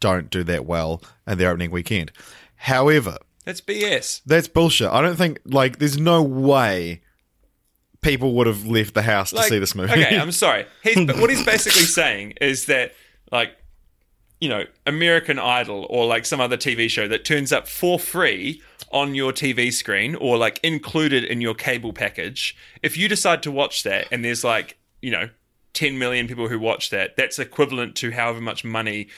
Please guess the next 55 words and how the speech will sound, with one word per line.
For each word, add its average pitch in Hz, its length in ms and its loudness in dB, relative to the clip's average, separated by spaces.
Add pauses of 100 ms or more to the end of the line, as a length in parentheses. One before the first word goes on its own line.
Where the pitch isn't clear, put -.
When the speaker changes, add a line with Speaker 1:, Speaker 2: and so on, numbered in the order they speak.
(180)
Speaker 2:
they 120 100 0
were, 113 140 -4
it, 120 300 -10
that 120 180 -2 (260)
show 117 360 2
would 110 160 -6
make 107 220 -2
if 113 80 -16
it 110 80 -6
was 107 160 -6
at 113 120 -6
a 104 40 -4
cinema. 101 440 -4 (200)
It's 180 220 -2
not 208 180 2
at 139 80 -2
a 110 40 -2
cinema. 98 460 -4
No 165 200 0
one's 190 180 -2
having 131 160 -2
to 117 60 -6
pay 127 260 -4
for - 200 -8
it. - 100 -6
Everyone's 143 240 -2
just 143 160 0
sitting 139 220 2
there 120 120 2
lazily 113 480 0
on 107 100 -4
their 104 100 -6
couches 104 440 -6
being 113 200 -4
like, 131 100 -8
"Oh, 180 160 -2
what 170 80 2
are 165 60 0
we 170 60 -2
gonna 160 180 0
watch 151 220 -2
tonight? 117 300 0
Oh, 214 140 4
there's 208 180 -2
a 220 60 -4
new 202 180 -2
movie 190 280 2
out. 113 160 2
I'll 160 160 2
get 190 200 2
that." 180 160 4
Speaker 1:
Oh, - 20 0
Kurt 214 220 0
Russell 214 260 -2
Center. 208 420 -6